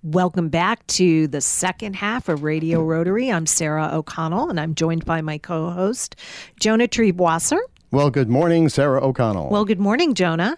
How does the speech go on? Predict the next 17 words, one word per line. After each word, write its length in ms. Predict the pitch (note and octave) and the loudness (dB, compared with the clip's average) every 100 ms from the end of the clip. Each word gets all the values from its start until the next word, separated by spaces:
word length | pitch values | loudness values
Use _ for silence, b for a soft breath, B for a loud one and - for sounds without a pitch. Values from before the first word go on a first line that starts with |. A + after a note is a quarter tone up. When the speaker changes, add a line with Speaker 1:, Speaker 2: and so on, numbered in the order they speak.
| - | -2
Speaker 1:
And 180 | G3+ G3 | 0 2
we're 140 | D4 | 0
chatting 640 | - - A3+ D#4+ D4+ E3 | -2 -2 0 2 0 -2
with, 440 | D#3 D#3 A3 - - B B B - | -4 -2 -4 -4 -16 B B B -4
um, 340 | F#3+ F3+ F3 | 0 0 0
Doctor 420 | D#3+ D#3 - E3+ | 0 -2 -2 -4
Bobby 480 | C#3 D3 D3 D#3+ G3+ | -4 -2 -2 -4 -8
Davy, 600 | F#3+ E3+ E3 D#3+ F#3 C4+ B B - | -6 -6 -4 -6 -6 -8 B B -6
who 380 | - A3+ A3+ A3+ | 2 2 2 0
is 540 | G3+ F#3+ F3 G3+ A#3 - | -2 0 0 -2 -4 -6
a 260 | F3+ E3+ E3+ | -6 -4 -6
physical 540 | - F3+ D#3+ F#3+ B3 | -6 -8 -8 -6 -6
therapist 800 | C#4 - E3 D#3+ - F#3+ F#3+ - | -6 -4 -4 -4 -6 -6 -6 -8
from 400 | - F3 D#3+ D#3+ | -10 -6 -4 -4
Most, 680 | E3 D#3+ G#3 - - - - B B B - | 0 0 0 -2 -4 -8 -12 B B B -4
um, 260 | F#3 F3+ | -2 -2
practice, 840 | F#3 - D3+ C#3 - A3 F4+ - | -6 -4 -6 -4 -2 0 0 -4